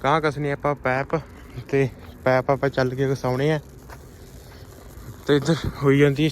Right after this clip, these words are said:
ਚਰਰ, ਤੇ ਢੱਕਣ ਆਪਾਂ ਕਰਦੇ ਜਾਂਦੇ ਬੰਦ ਹੌਲੀ ਹੌਲੀ। ਇੱਧਰ ਦੂਰ ਤੋਂ ਹੁੰਦਾ ਕਿ ਨੇੜੇ ਬਹੁਤ ਦਿੰਦਾ, ਮਤਲਬ ਕੋਈ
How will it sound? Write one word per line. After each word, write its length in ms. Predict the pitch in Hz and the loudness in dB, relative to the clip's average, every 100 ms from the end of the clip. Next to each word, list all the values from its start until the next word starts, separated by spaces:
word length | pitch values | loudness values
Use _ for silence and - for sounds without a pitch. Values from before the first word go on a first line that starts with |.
| - | 2
ਚਰਰ, 540 | 160 143 151 143 147 147 - - - - - - - - - - - - - - - - | 4 6 4 2 -2 -6 -16 -18 -20 -20 -20 -20 -20 -20 -20 -20 -20 -20 -20 -20 -20 -10
ਤੇ 60 | - | -8
ਢੱਕਣ 340 | 131 131 131 | -6 -6 -2
ਆਪਾਂ 200 | 135 - | -2 -2
ਕਰਦੇ 280 | 127 127 123 | -2 -2 0
ਜਾਂਦੇ 200 | 135 139 | -2 -2
ਬੰਦ 260 | 123 117 135 | -2 -2 -2
ਹੌਲੀ 240 | 127 143 | 0 0
ਹੌਲੀ। 220 | 143 143 139 - - - - - - - - - - - - - - | 0 -2 -8 -16 -18 -18 -18 -20 -20 -18 -18 -18 -18 -20 -20 -16 -12
ਇੱਧਰ 240 | 131 139 135 - - 143 | -10 -8 -10 -14 -16 -10
ਦੂਰ 420 | 139 175 202 190 | -2 2 2 2
ਤੋਂ 100 | 190 | 0
ਹੁੰਦਾ 260 | 160 147 165 | 0 2 2
ਕਿ 180 | 190 | 2
ਨੇੜੇ 340 | 170 143 147 160 - - | 2 0 0 -2 -4 -8
ਬਹੁਤ 200 | 120 156 | 0 0
ਦਿੰਦਾ, 280 | 135 147 131 - - - - - - - - - - - - - - | 0 -2 -4 -6 -16 -20 -20 -20 -20 -20 -20 -20 -20 -20 -20 -16 -6
ਮਤਲਬ 200 | 131 156 | 0 0
ਕੋਈ 240 | 160 156 | 2 -2